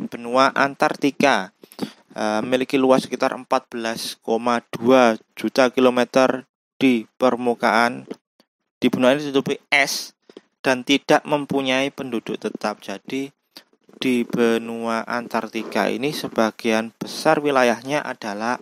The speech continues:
es. Jadi kalau manusia hidup di situ kayaknya ya sangat-sangat susah sekali.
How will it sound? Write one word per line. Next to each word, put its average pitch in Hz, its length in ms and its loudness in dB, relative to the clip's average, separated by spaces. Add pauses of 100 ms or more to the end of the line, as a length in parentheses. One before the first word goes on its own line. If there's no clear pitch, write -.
(140)
es. 123 320 0 (560)
Jadi 120 240 -4
kalau 135 160 -2
manusia 131 480 -4
hidup 120 320 -4
di 120 160 -8
situ 120 320 -4
kayaknya 127 400 -4
ya 107 160 -8
sangat-sangat 117 560 -10
susah 120 240 -4
sekali. 113 640 -2